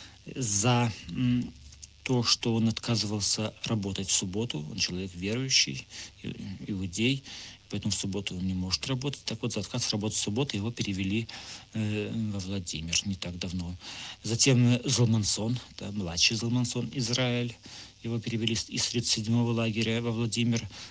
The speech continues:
за то, что он ударил полицая, с которым,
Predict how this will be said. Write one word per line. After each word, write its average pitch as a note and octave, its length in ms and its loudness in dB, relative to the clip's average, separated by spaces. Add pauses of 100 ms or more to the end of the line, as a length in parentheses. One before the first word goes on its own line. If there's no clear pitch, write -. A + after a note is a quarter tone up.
(160)
за G#2 200 -2
то, B2+ 260 -2
что A2+ 380 2
он A2+ 180 2
ударил G#2 480 2 (260)
полицая, G#2 800 0 (540)
с - 100 -6
которым, G2+ 540 -4